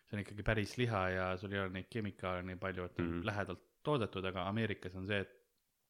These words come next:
Speaker 1: seal on, äh, need ained, mis lähevad sisse, nagu hoopis see, kui sa ostad näiteks kas või, kui sa lähed Londonisse ja ostad sealt ka shake'i, on ju,
Speaker 2: Mhm.
Speaker 1: siis sa saad hoopis teistsuguse shake'i, äh, McDonald'sis kui Eestis.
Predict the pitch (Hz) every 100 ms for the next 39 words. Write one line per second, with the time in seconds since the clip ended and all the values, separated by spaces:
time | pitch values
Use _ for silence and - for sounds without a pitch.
0 | _ - - 95 87 92 90 87 90 -
1 | - - - 110 120 117 104 101 95 104
2 | 95 92 - 98 - 92 90 - 98 95
3 | 110 117 110 120 - 107 101 98 101 -
4 | - - - - 107 - 104 101 - -
5 | 62 50 50 50 - 110 110 107 127 139
6 | 107 101 - 104 - 101 - 117 101 -
7 | 95 98 95 - 143 123 117 98 92 87
8 | 95 - - 98 90 87 107 107 120 120
9 | 110 - 117 - - 101 95 104 - 110
10 | 104 95 98 - 92 92 92 90 92 -
11 | 101 92 90 - - 117 123 - -